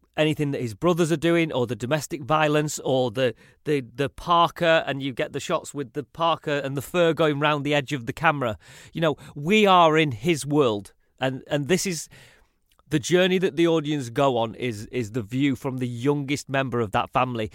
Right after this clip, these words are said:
So everything that's happening around him is kind of a, is a bit strange to him.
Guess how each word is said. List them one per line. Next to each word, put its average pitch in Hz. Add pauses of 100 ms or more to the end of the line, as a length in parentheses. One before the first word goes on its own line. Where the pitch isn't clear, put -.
(120)
So 147
everything 202
that's 151
happening 165
around 156
him 107 (340)
is 165
kind 294
of 220 (140)
a, 165 (480)
is -
a 202
bit -
strange 262
to 269
him. 339